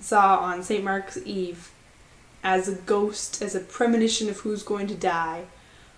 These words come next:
um, could be her true love, or she's gonna kill them, or maybe it's the same per-, same thing.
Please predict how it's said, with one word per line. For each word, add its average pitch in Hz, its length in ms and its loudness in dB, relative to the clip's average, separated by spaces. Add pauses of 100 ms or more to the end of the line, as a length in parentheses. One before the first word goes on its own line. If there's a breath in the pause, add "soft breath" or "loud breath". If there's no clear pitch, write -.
(280 soft breath)
um, 170 640 0 (720)
could 208 240 2
be 220 140 0
her 226 140 4
true 226 260 -2
love, 285 480 2
or 220 240 4
she's 233 180 -6
gonna 247 220 0
kill 311 180 -2
them, 208 240 -2
or 233 240 -2
maybe 285 340 4
it's 330 180 -4
the - 80 -16
same 302 260 2
per-, 247 260 0
same 247 260 0
thing. - 260 -6